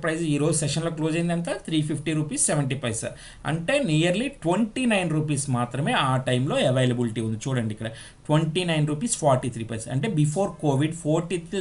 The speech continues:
జూన్ టూ థౌజండ్ నైన్టీన్, before covid సెషన్లో ఇది. ఆఫ్టర్ కోవిడ్లో చూసుకున్నా కూడా అక్కడి నుంచి ఒక్కసారిగా పికప్ కనబడి వన్ సైడెడ్గా స్లైట్గా పెరగడం జరిగింది. అంటే త్రీ హండ్రెడ్ అండ్ ట్వంటీ వన్ రూపీస్ ఇంక్రీజ్ అయిందంటే వన్ థౌజండ్ నైంటీ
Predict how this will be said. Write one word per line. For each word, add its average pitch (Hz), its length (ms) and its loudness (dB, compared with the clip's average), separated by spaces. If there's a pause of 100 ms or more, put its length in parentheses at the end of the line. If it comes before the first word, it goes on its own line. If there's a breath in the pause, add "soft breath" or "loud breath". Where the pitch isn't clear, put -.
(140)
జూన్ 180 300 2
టూ 147 80 0 (100)
థౌజండ్ 139 340 0
నైన్టీన్, 120 360 -4 (380 loud breath)
before 180 260 2 (180)
covid 175 260 6 (100)
సెషన్లో 113 420 -2
ఇది. 104 140 -8 (520 loud breath)
ఆఫ్టర్ 151 320 0
కోవిడ్లో 175 420 2
చూసుకున్నా 185 460 -6
కూడా 269 180 0
అక్కడి 143 320 -2
నుంచి 170 220 -2 (160)
ఒక్కసారిగా 151 640 0
పికప్ 156 340 -2
కనబడి 170 400 0 (600 loud breath)
వన్ 165 260 4
సైడెడ్గా 196 560 2
స్లైట్గా 175 560 2
పెరగడం 127 360 0
జరిగింది. 113 280 -2
అంటే 156 180 -4
త్రీ 147 120 0 (100)
హండ్రెడ్ 135 240 0
అండ్ 135 160 0
ట్వంటీ 131 380 0
వన్ 123 160 2
రూపీస్ 175 260 -2
ఇంక్రీజ్ 151 260 0
అయిందంటే 147 320 0 (420 loud breath)
వన్ 147 220 4
థౌజండ్ 185 400 4
నైంటీ 156 360 2